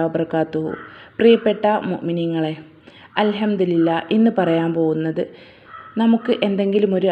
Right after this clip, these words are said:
ആഗ്രഹം മനസ്സിലുണ്ടെങ്കിൽ, എന്തെങ്കിലും ഒരു കാര്യം അത് നേടിയെടുക്കാനുണ്ടെങ്കിൽ, അല്ലെങ്കിൽ കടം കൊണ്ട് പ്രയാസപ്പെടുകയാണ്,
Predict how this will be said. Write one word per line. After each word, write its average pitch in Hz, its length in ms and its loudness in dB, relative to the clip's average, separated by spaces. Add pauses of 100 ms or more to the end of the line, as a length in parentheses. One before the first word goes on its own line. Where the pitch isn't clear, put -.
(140)
ആഗ്രഹം 180 520 -2
മനസ്സിലുണ്ടെങ്കിൽ, 160 920 -2 (400)
എന്തെങ്കിലും 240 480 4
ഒരു 220 200 4
കാര്യം 175 540 2
അത് 180 160 0 (100)
നേടിയെടുക്കാനുണ്ടെങ്കിൽ, 170 1300 2
അല്ലെങ്കിൽ 170 360 -2 (100)
കടം 196 340 4
കൊണ്ട് 196 200 2
പ്രയാസപ്പെടുകയാണ്, 165 1040 0